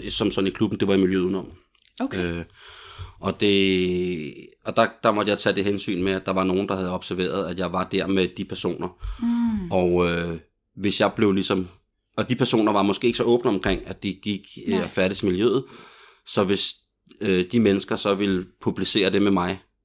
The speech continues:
Speaker 1: så
Speaker 2: Ja.
Speaker 1: ville det gå ud over nogle mennesker, som ikke havde fortjent det, at, ligesom, at de skulle have deres frirum det sted, ikke?
Speaker 2: Jo.
Speaker 1: Og så blev jeg enormt skræmt over det, at mennesker kunne være så ondskabsfulde.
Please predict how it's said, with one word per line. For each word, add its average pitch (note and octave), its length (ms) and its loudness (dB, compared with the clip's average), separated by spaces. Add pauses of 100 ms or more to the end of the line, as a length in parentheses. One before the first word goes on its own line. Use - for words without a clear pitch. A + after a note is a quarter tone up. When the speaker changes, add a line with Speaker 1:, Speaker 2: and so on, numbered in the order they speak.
Speaker 1:
så A#3 140 -6
Speaker 2:
Ja. A2 40 4
Speaker 1:
ville G2 120 0
det F#2+ 100 -4
gå G#2 60 0
ud G2 60 4
over F2+ 100 4
nogle F#2+ 140 2
mennesker, F2+ 280 -2
som F2 300 -2 (280)
ikke - 180 -8
havde G2+ 100 -6
fortjent - 380 -6
det, F#2+ 220 -2
at, F2+ 140 -8 (280)
ligesom, F#2+ 240 -4
at F2+ 160 -8
de A2 60 -4
skulle F#2+ 200 -8
have F#2+ 200 -2
deres F#2+ 280 0
frirum G2+ 400 -4 (180)
det F#2 100 -6
sted, F2 280 -6
ikke? E3+ 140 -4 (120)
Speaker 2:
Jo. G3+ 140 -10 (800)
Speaker 1:
Og G#2+ 140 6
så - 160 4
blev A2 200 6
jeg G#2 100 8
enormt G2 220 4
skræmt F#2 280 -2
over F#2 160 -4
det, F#2+ 200 -2 (120)
at F#2+ 140 -4 (120)
mennesker F#2+ 320 -2
kunne F#2 160 -6
være F2 120 0
så F2+ 100 -2
ondskabsfulde. F2+ 540 -8